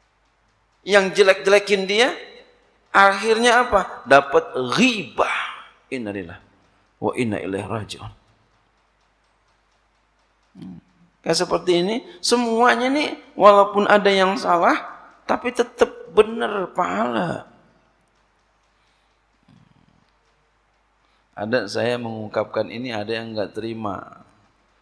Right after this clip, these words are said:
Ya. Bilang salah, kaget dia. <laughs> Salah, baru tumben ngaji tafsir kali ya. Iya. Salah. Ada yang salah, iya, salah, tapi dapat pahala, itu bedanya. Kenapa bisa begitu?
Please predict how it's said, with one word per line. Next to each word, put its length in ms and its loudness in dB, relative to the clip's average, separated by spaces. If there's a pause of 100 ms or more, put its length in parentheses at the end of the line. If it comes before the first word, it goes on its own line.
(220)
Ya. 160 -20 (400)
Bilang 380 -2
salah, 580 -6 (400)
kaget 400 -4
dia. 200 -6
<laughs> 100 -4
Salah, 180 4 (800)
baru 240 -2
tumben 320 -2
ngaji 240 -6
tafsir 480 -2
kali 240 0
ya. 160 0 (560)
Iya. 340 -18 (760)
Salah. 560 -8 (500)
Ada 320 -2
yang 80 -8
salah, 560 -4
iya, 480 -2
salah, 640 -2
tapi 560 -6 (320)
dapat 640 -4
pahala, 880 -2
itu 240 -8
bedanya. 400 -2
Kenapa 480 4
bisa 160 0
begitu? 480 4